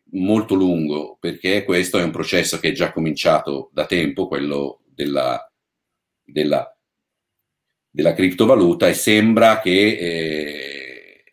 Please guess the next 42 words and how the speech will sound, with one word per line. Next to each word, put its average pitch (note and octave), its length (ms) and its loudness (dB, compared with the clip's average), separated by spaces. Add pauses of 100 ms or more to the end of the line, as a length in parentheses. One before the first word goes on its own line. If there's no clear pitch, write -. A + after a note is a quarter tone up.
(200)
che G#2 140 0
gli G#2+ 140 2
stati G#2+ 500 2
che F#2+ 260 0
a F2 100 -4
li-, G2 200 0
a F#2 80 0
livello A2+ 320 2
centrale A2+ 500 2
siamo G#2+ 300 2
un G2 80 2
po' G#2+ 120 0
in F#2+ 60 2
ritardo, E2+ 500 0
nel D#2 140 -6
senso F#2+ 440 -4
che G2 100 -6
il F2+ 160 -2
mondo G#2+ 420 0
sta E2+ 180 -4
cambiando E2+ 480 -2
in D2+ 60 -6
cinque F2 320 -6
anni. G#2+ 440 -2 (440)
<laughs> - 80 -20 (560)
Fra F#2+ 160 -2
cinque A2 300 -2
anni C#3 200 2
che B2 120 -2
scenario F2+ 400 -2
ci - 160 -6
sarà? D2+ 360 -4
Qui, F#2+ 320 -4
eh, - 360 -14 (180)
già E2 220 -4
fra F2 160 -4
tre F#2 180 -4
anni, E2 560 -2 (240)
eh, A#1+ 520 -10
a E2 100 -10
livello F#2+ 260 0
informatico G2+ 920 -2